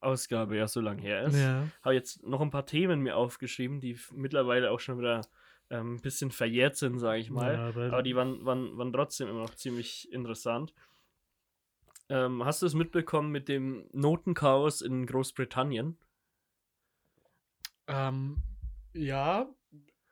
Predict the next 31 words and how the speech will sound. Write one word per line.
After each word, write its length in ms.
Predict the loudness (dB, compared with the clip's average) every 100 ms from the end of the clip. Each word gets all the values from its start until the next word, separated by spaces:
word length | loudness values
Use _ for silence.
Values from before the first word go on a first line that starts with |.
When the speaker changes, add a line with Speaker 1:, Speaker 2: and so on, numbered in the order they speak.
| _
Speaker 2:
ich 160 | -12 -4
fand's, 440 | -4 -4 -8 -16 _
also 200 | -2 2
unironisch 680 | 4 6 8 8 8 4 4
kann 140 | 4
ich's 140 | 4
dir, 380 | 2 2 2 0 -6 -20 _ _ _
hab 120 | -2
ich 100 | 2
gehört, 280 | 6 8 8
dass, 220 | 6 4
dass 320 | 0 0 -2
Kinder 280 | 2 6 8
aus 120 | 6
verschiedenen 560 | 4 2 4 6 6 6
Regionen 640 | 4 2 4 6 6 2 -2 _ _ _ _ _
unterschiedlich 500 | 0 4 4 2 -2
benotet 420 | -2 -2 -2 -2 -4
werden. 240 | -6 -8 -12 _ _ _ -20 -20 -2
Nicht 160 | 2 4
in 80 | 4
Abhängigkeit 420 | 6 6 6 4
ihrer 140 | 4 6
Leistung, 360 | 4 4 0
sondern 480 | 0 0 0 -2 -4 -10 _ _
Speaker 1:
Ja, 460 | 2 6 6 4 0
aber 160 | 2
das 80 | 4
Speaker 2:
soziale 200 | 6 4 4
Herkunft, 320 | 0 -6 -8
okay. 220 | -8 -6